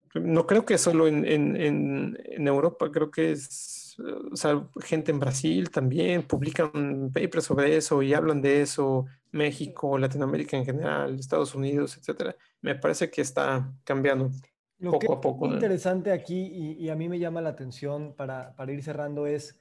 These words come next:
Speaker 2: en esta toma de conciencia gradual, y yo la he vivido mucho en mi vida personal también, de entender estos conceptos de cómo está todo interconectado y cuidar el planeta, cuidar los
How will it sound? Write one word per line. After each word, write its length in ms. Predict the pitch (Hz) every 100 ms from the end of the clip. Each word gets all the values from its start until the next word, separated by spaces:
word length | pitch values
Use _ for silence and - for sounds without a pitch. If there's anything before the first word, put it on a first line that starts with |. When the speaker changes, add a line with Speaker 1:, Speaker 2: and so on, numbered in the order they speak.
| _ _
Speaker 2:
en 300 | _ - 160
esta 300 | 180 175 214
toma 260 | 196 190 190
de 100 | 185
conciencia 480 | 156 139 156 143 165
gradual, 460 | 147 135 147 151
y 20 | 139
yo 140 | 156
la 80 | 180
he 40 |
vivido 300 | 156 147 151
mucho 280 | 151 147 160
en 60 | 151
mi 100 | 131
vida 220 | 139 143
personal 460 | 127 117 123 131
también, 460 | 131 131 127 127 139 _ _ _
de 100 | 135
entender 480 | 131 131 131 135 139
estos 420 | 143 - 143 -
conceptos 600 | - 135 127 139 120 143 123
de 100 | 127
cómo 160 | 139
está 220 | 139 139
todo 120 | 139 139
interconectado 920 | 135 127 127 123 - 127 127 127 123
y 80 | 120
cuidar 500 | - 123 131 127 127 -
el 120 | 131
planeta, 460 | - 127 127 127 120
cuidar 240 | 127 127
los 200 | 131 -